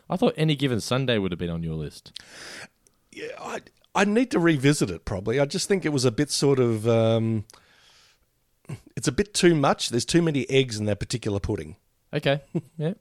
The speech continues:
Speaker 1: I can see why. Yeah, it's, it's, yeah, it is
Speaker 2: Well,
Speaker 1: very
Speaker 2: it's got
Speaker 1: odd.
Speaker 2: one of the, it's got one of the all-time great trailers, though. If you wanna find
Speaker 1: Yeah.
Speaker 2: the trailer on YouTube, it's to, um, Push It by Garbage, and it's like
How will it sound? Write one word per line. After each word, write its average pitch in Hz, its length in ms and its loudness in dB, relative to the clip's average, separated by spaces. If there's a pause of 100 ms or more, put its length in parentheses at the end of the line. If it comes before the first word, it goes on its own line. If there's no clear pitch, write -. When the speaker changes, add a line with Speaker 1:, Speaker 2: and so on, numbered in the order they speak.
Speaker 1:
I 135 40 -8
can 151 100 -4
see 151 140 0
why. 107 280 2
Yeah, 151 180 0 (180)
it's, 123 220 -4
it's, 120 280 -4
yeah, 123 100 2
it 110 100 4
is 110 140 0
Speaker 2:
Well, 170 100 8
Speaker 1:
very 170 60 6
Speaker 2:
it's 180 100 2
got 180 80 6
Speaker 1:
odd. 151 60 4
Speaker 2:
one 170 120 8
of 156 60 8
the, 147 100 4
it's 156 120 2
got 202 120 6
one 208 80 6
of 160 60 4
the 165 60 6
all-time 156 420 4
great 120 260 0
trailers, 143 580 0
though. 175 240 0 (320)
If - 60 -20
you 139 80 2
wanna 147 120 4
find 135 160 8
Speaker 1:
Yeah. 120 60 6
Speaker 2:
the 104 60 2
trailer 123 300 4
on 117 100 2
YouTube, 123 460 0
it's - 160 -6
to, 120 240 2
um, 104 400 -2 (600)
Push - 260 4
It - 140 -6
by 113 140 0
Garbage, 107 520 0
and 101 180 -6
it's - 200 -16
like 110 160 -8